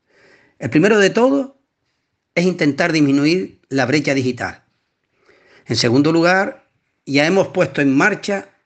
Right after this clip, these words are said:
una convocatoria de ayudas a estudiantes en situación de dificultad que saldrá próximamente, además de, de otra serie de acciones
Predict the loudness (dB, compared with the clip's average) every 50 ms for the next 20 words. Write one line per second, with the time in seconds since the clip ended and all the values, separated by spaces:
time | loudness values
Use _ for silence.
0 | _ -6 -2 -2 -2 0 -2 -4 -4 -2 -2 -2 -2 -2 -2 -2 -2 0 0 2
1 | 2 2 0 0 0 0 0 0 0 0 0 -2 -4 -6 -8 -8 -8 -6 -2 0
2 | 0 -2 -2 -6 -10 -14 -16 -16 _ _ _ _ _ -20 _ -4 -2 -2 -2 0
3 | -2 -4 -4 -4 -4 -2 -2 -2 0 0 0 0 -2 -4 -4 -8 -6 -8 -6 -4
4 | -2 -2 -2 -2 -6 -14 _ _ _ _ _ _ _ _ _ -4 -4 -2 0 0
5 | 0 0 0 0 -2 -2 -2 -4 -4 -4 -4 -4 -2 -2 -2 -2 -6 -8 -10 -14
6 | -18 -20 -20 _ _ _ _ _ _ _ _ _ _ _ -4 -2 -2 0 0 0
7 | 0 0 -2 -4 -10 -14 -20 -20 -16 -12 -10 -10 -10 -10 -10 -6 -4 -2 -2 0
8 | 0 -2 -2 0 0 0 2 0 0 -2 -2 -2 0 0 0 0 -2 -4 -8 -12